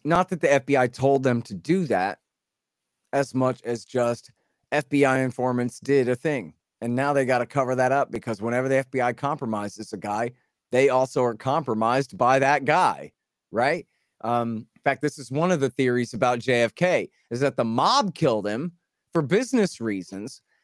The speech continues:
but they did so knowing that they were so close to the C I A and the plots to kill Castro at the time that the C I A and the F B I would have to cover it up for them and let them get away with it rather than reveal all that they had been doing together,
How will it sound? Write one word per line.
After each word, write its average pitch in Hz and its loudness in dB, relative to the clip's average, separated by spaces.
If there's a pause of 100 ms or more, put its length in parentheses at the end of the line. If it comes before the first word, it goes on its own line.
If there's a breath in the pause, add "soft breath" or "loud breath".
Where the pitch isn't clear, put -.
(160)
but 170 -2
they 180 0
did 226 -2
so 170 2
knowing 165 2
that 110 -4
they 165 0
were 156 -2
so 208 0
close 190 0
to 170 -4
the 143 -4
C 160 0
I 139 4
A 139 4
and 123 -2
the 120 0
plots 139 -2
to 135 -4
kill 123 -4
Castro 151 -2
at 101 -8
the 98 -10
time 92 -12 (380)
that 127 0
the 135 0
C 147 0
I 135 4
A 131 2
and 120 -2
the 120 2
F 120 -4
B 123 -2
I 113 0
would 113 -2
have 123 -2
to 117 -6
cover 104 -2
it 101 -2
up 113 0
for 101 -8
them 73 -10
and 107 -4
let 110 -2
them 101 -8
get 98 -4
away 101 0
with 76 -4
it 67 -8
rather 104 0
than 98 -6
reveal 95 -4
all 101 0
that 95 -6
they 95 -2
had 92 -8
been 90 -8
doing 92 -6
together, 101 -4